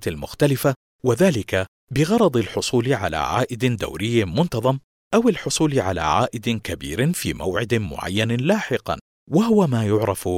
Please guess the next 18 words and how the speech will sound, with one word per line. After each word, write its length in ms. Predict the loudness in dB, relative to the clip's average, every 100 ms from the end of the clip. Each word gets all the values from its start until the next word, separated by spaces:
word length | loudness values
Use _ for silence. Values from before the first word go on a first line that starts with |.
| -4 _
بالاستثمار 800 | 0 0 0 -2 -2 -4 -6 -6
المالي. 580 | -10 -12 -12 -12 -12 -16 _ _ _ _ _ _ -4
وهناك 720 | -4 -2 0 0 -2 -4 -6 _
ما 240 | -8 -4 -2
يعرف 500 | 0 0 -2 -4 -4 -6 -4
بمناخ 500 | 0 0 0 -4 -4
الاستثمار، 840 | -8 -4 -4 -4 -4 -6 -6 -10 -16 _ _ _ _ _ -4
وهو 240 | -2 0 0
كل 200 | 0 -2
ما 280 | -2 -4
يحيط 400 | -4 -6 -6 -4
بالمشروع 680 | -4 -6 -8 -8 -4 -2 -2
الاستثماري 880 | -4 -4 -4 -4 -6 -6 -6 -6 -8 _ _ -2
من 160 | 2 4
الأمور 480 | 2 0 -2 -2 -4
القانونية 800 | -4 -4 -4 -6 -4 0 0 -2
والسياسات 720 | -8 -6 -6 -4 -4 -2 -2
الاقتصادية 800 | -4 -6 -6 -2 -2 -2 0 -2